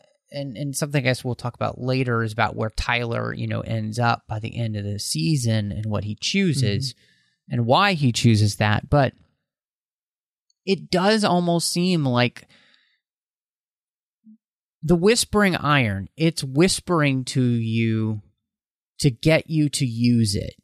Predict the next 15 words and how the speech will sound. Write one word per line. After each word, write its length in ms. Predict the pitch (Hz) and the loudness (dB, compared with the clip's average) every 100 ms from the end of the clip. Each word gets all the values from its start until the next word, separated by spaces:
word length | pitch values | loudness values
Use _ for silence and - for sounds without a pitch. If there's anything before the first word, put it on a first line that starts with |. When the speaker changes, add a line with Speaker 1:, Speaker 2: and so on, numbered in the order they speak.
| _ - | _ -4
Speaker 2:
Mm-hmm. 560 | 139 123 131 127 139 | -4 -4 -6 -8 0
Speaker 1:
And 600 | 156 156 147 143 139 127 - _ _ | 2 4 4 2 2 0 -6 _ _
you 160 | 147 165 | -2 0
could 240 | 165 139 | -2 2
pour 400 | - 226 226 208 | 2 4 4 2
good 200 | 160 170 | 2 0
intentions 880 | 151 135 - 151 156 - 131 120 113 - | 0 -2 -2 -2 -4 -2 -2 -2 -6 -6
into 460 | 143 131 131 - 127 | -2 -2 -2 -4 -4
something 760 | - 135 127 - 123 113 107 - _ _ - | -2 -2 -4 -2 0 -2 -6 -14 _ _ -6
evil, 680 | 151 165 123 107 - 50 - | -2 0 0 -2 -6 -12 -2
right? 360 | 120 123 131 - _ _ _ _ _ _ | 2 2 2 -2 _ _ _ _ _ _
But 360 | 160 160 147 - _ _ _ _ _ _ _ _ _ | 2 4 4 0 _ _ _ _ _ _ _ _ _
in 220 | 151 170 175 | 0 2 2
the 220 | 165 156 | 2 2
end, 340 | 170 151 120 | 2 0 -2